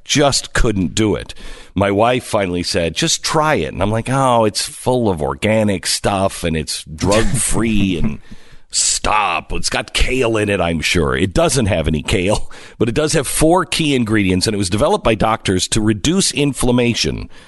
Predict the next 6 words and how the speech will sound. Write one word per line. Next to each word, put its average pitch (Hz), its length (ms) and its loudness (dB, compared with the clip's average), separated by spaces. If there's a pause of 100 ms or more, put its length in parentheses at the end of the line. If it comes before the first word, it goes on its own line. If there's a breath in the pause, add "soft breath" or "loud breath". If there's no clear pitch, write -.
(480 loud breath)
Inflammation 143 720 0
just 113 160 -2
seems 117 420 0
like, 101 400 0
okay, 120 280 -6
whatever. 65 520 -4